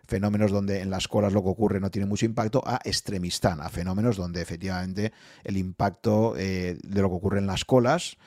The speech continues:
eh, es, eh, enorme, ¿no? Cualquier crisis financiera sería un ejemplo de, de Extremistán.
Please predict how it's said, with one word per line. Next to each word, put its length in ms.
eh, 400
es, 380
eh, 200
enorme, 460
¿no? 200
Cualquier 300
crisis 220
financiera 360
sería 140
un 60
ejemplo 280
de, 120
de 120
Extremistán. 640